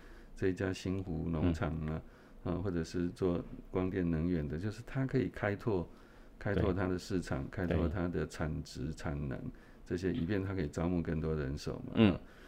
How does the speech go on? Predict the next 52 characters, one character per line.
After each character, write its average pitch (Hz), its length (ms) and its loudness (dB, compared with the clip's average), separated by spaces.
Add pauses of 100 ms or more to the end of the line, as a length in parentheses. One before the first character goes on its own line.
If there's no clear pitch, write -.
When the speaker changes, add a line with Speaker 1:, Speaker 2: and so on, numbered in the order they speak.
(200)
Speaker 1:
好， - 240 -2
那 127 160 8 (300)
在 147 180 2 (140)
以， 95 160 -4 (500)
在 156 140 2
地 165 160 4
方 160 100 6
创 151 180 4
生 143 80 4
以 87 200 2
这 131 100 2
个 147 100 6
当 123 240 6
主 90 160 2
轴 78 160 0
的 82 140 2
时 82 180 -2
候， 92 240 2 (360)
还 101 100 -2
要 101 100 0
再 110 180 2
附 117 240 2
加 98 300 2
上 95 260 2
一 90 80 2
些 92 240 2
老 82 200 2
人 80 180 0
照 90 180 2
顾 90 240 -2
或 95 80 -2
小 87 180 -4
朋 87 200 -2
友 80 140 0
照 85 300 -2
顾 90 220 0
啦， 82 180 -2 (440)
呃， 85 120 -2
或 92 140 0
者 87 100 0
是 90 240 0 (240)
托 98 220 0
婴、 98 260 -2
育 92 160 -2
婴、 92 300 0
Speaker 2:
嗯。 104 100 4
Speaker 1:
育 92 160 2
儿 78 120 2
的 80 160 0
服 92 320 -2
务 87 80 4
啦， 80 180 0